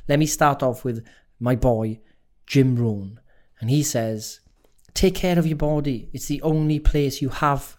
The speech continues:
to live." Jim, you're not wrong, boy. Until we turn into A I v-, via Elon Musk. "Reading is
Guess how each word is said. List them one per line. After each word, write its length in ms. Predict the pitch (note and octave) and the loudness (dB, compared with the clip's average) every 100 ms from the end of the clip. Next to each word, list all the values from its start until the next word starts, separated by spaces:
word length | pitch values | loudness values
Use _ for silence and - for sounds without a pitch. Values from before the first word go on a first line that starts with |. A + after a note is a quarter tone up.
| - | -14
to 140 | - | -4
live." 500 | C3+ D3 G2+ - - _ _ _ _ _ _ _ | 0 0 -2 -10 -20 _ _ _ _ _ _ _
Jim, 220 | - D#3 C3+ | 0 2 4
you're 80 | |
not 160 | C3+ C3+ | 0 -2
wrong, 180 | C#3 B2+ | -4 -6
boy. 200 | A2+ A#2 _ _ _ - _ _ _ _ | -8 -12 _ _ _ -20 _ _ _ _
Until 280 | C3 A#2+ C#3 | -8 -2 0
we 180 | C3 B2+ | 0 0
turn 240 | B2 C#3 | -2 -2
into 260 | B2+ B2 B2+ | -2 -4 -4
A 120 | C3 | -2
I 240 | B2 A#2+ A#2 | -2 -2 -4
v-, 380 | A#2 C#3 A#2 | -8 -12 -12
via 360 | A#2 B2 A#2+ A#2 | -8 -4 -2 -2
Elon 240 | G#2+ A#2+ | -4 -6
Musk. 400 | A#2 A2 - - - _ _ _ _ _ _ _ _ _ _ - - - - - | -6 -8 -10 -16 -20 _ _ _ _ _ _ _ _ _ _ -20 -20 -20 -18 0
"Reading 720 | C#3+ F3 E3+ F3 F3 E3+ - | 4 6 6 6 4 2 -4
is 380 | D3+ C#3 C3 | -4 -2 -4